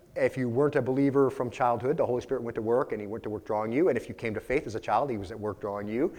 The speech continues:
And then Christ dying on the cross began to make sense, and,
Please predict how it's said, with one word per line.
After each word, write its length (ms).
And 120
then 140
Christ 320
dying 240
on 100
the 60
cross 320
began 300
to 60
make 180
sense, 320
and, 160